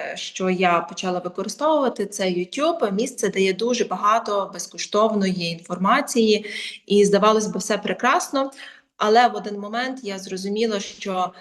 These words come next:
е, новачку, людині, яка тільки но от-от починає або має якісь такі елементарні базові знання,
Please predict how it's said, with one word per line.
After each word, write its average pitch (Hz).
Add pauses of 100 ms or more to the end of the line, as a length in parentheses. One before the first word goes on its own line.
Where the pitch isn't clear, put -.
(400)
е, 180
новачку, 196
людині, 202
яка 190
тільки 214
но 180
от-от 202
починає 202
або 180
має 202
якісь 196
такі 202
елементарні 196
базові 196
знання, 202